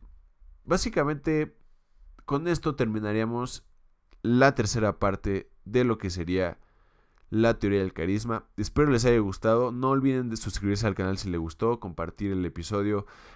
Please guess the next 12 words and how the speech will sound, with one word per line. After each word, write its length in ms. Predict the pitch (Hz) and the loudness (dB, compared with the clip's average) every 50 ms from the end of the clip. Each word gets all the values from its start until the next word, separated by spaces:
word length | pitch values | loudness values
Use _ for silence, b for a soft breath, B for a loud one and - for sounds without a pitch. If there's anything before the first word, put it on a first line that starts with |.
| B - | B -2
Creo 160 | 143 139 135 | 0 0 2
que 80 | 156 | 2
esto 160 | 160 151 - 143 | 2 2 0 0
es 40 | |
muy 140 | 147 160 190 | -2 0 0
importante 680 | 208 190 139 139 131 117 135 131 127 113 135 139 135 - - | -2 -2 -2 -2 -2 0 0 -2 0 0 0 0 0 0 0
y 360 | - 135 139 143 139 - - _ | 0 0 0 0 0 -4 -8 _
si 220 | - - - 117 | -8 -6 -4 0
lo 120 | 113 110 110 | 0 2 2
disfrutaron, 640 | 110 113 - - 120 - 135 135 139 139 139 139 - | 0 0 -4 -6 -2 0 2 2 2 0 -2 -6 -6
quédense 480 | - 151 147 147 147 143 135 - 151 139 | -2 0 2 2 2 0 0 -2 -2 -4
porque 680 | - - 117 113 113 - - 135 135 139 143 135 143 | -2 -2 -2 -2 -2 -2 -2 0 2 2 2 0 -4